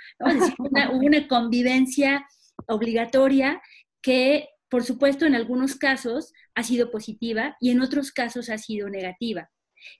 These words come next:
Speaker 1: Eh, yo creo que vale mucho la pena y, y tiene que ver con algo que decía, eh, el doctor Luis Alfonso antes de salir a, a, eh, en vivo, que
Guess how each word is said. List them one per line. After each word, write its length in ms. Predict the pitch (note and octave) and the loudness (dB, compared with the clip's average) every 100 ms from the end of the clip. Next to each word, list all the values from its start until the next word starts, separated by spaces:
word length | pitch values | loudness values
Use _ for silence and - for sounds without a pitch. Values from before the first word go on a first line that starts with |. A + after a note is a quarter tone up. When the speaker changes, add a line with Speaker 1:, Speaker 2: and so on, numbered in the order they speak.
| - | -2
Speaker 1:
Eh, 600 | B3+ A#3 A3+ A3+ A3 A3+ _ - - _ | 2 2 0 -2 -4 -8 _ -20 -20 _
yo 220 | B3+ C4+ | 0 0
creo 320 | C#4 C4+ C4+ C4+ | 2 2 2 0
que 260 | C4 B3+ G#3+ | -2 -2 -2
vale 260 | B3 C4+ | 0 4
mucho 260 | C4+ C4+ C4+ | 4 2 0
la 180 | A#3+ - | -2 -2
pena 300 | A#3+ A#3 A#3+ | -4 -4 -6
y, 200 | - B3+ B3+ | -2 0 0
y 160 | A3+ - | -2 0
tiene 260 | B3+ C#4+ | 2 2
que 100 | C#4 | 0
ver 260 | A#3+ C4 C#4+ | 0 -2 -2
con 120 | A#3 | -4
algo 200 | A3 A#3+ | -2 -4
que 120 | A#3+ | -4
decía, 520 | G3+ - A#3+ A#3 A3+ A3+ - - | -8 -10 -4 -2 -2 -6 -18 -14
eh, 640 | - G#3+ G3+ G3 G3 G3 F#3+ - _ - | -6 -4 -2 -2 -2 -4 -6 -16 _ -16
el 80 | G3+ | -10
doctor 200 | G#3+ A#3 | -4 -2
Luis 160 | B3 | -2
Alfonso 600 | A#3 G#3+ A3+ A3 A#3 A3+ - | -4 -4 -6 -6 -6 -6 -6
antes 300 | G#3 G#3+ A3 | -8 -6 -6
de 120 | G3 | -8
salir 400 | F#3 G3 G#3 G#3 - | -10 -10 -6 -6 -8
a, 680 | G3+ F#3 F3+ F#3 F3 F3+ F3+ | -8 -6 -6 -8 -10 -10 -10
a, 20 | |
eh, 800 | F3+ F#3+ _ - G3 G3 - G3 | -10 -16 _ -20 -18 -18 -18 -16
en 60 | G3+ | -6
vivo, 340 | A#3+ G#3 C4+ - - - _ | -4 -2 -6 -8 -20 -20 _
que 400 | C4 B3+ C4+ | 0 2 0